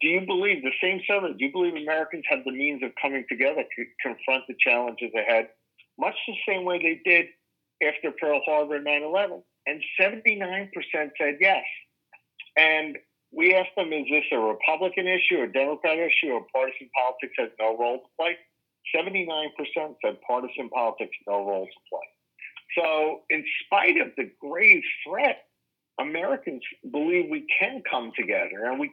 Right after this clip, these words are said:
can get out of this. And, uh, um,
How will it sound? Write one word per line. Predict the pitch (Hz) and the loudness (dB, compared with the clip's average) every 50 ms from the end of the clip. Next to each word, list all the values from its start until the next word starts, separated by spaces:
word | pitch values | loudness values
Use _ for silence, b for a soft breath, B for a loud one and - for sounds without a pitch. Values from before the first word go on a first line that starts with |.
| - - | -2 -2
can | 196 202 226 233 | -2 -2 -2 -4
get | 202 185 135 110 | -4 -4 -2 -2
out | 95 92 92 - | 0 -2 -2 -4
of | - - _ | -6 -10 _
this. | - - - - - - _ _ _ B B B B B B B - | -18 -16 -16 -18 -20 -20 _ _ _ B B B B B B B 0
And, | 139 147 147 147 147 135 | 2 4 4 2 2 2
uh, | 147 147 139 139 135 135 135 - _ - | 2 2 4 4 2 0 -4 -6 _ -4
um, | 123 127 123 117 110 104 98 90 | -2 -2 0 -2 -2 -4 -8 -14